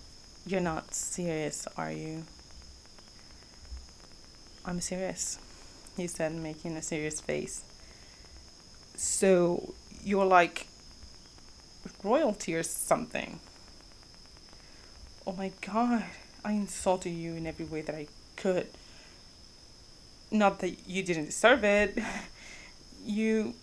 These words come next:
you don't sue people for that, do you?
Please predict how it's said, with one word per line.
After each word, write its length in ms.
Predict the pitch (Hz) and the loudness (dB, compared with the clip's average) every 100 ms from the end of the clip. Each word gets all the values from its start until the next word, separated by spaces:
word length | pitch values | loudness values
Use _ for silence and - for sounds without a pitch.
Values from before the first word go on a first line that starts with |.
| - - - - - - - - - | -20 -20 -20 -20 -20 -20 -20 -20 -4
you 140 | 208 | -2
don't 140 | 214 208 | 0 0
sue 280 | - 214 196 | 0 -2 -4
people 380 | 196 202 208 | -8 -6 -6
for 240 | 202 196 202 | -6 -8 -6
that, 160 | 202 - | -8 -8
do 60 | 185 | -8
you? 280 | 190 190 | -6 -6